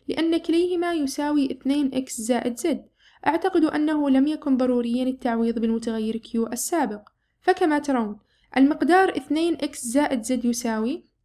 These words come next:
عشرين ناقص اثنين واي، وأيضًا فالمقدار اثنين إكس زائد Z في هذه المعادلة يساوي اثنين واي، وبالتالي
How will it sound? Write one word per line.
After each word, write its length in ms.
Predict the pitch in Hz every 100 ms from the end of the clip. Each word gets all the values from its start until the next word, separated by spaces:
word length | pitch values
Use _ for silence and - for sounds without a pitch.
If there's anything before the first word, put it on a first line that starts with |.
| _ -
عشرين 400 | 330 392 440 381
ناقص 380 | 349 349 330 277
اثنين 380 | 269 269 277
واي، 300 | 330 320 214 - _ _ -
وأيضًا 460 | 277 294 220 202 202 - _ -
فالمقدار 640 | 262 247 262 233 254 302
اثنين 460 | 269 269 269 302 302
إكس 280 | 285 277 226
زائد 340 | 262 269 226
Z 220 | 214 262 -
في 140 | 233
هذه 280 | 254 285 320
المعادلة 600 | 285 254 226 214 226 277 _ _ -
يساوي 480 | 330 403 392 381 320
اثنين 420 | - 277 277 302
واي، 340 | 339 294 214 247 _ -
وبالتالي 580 | 277 277 - 226 202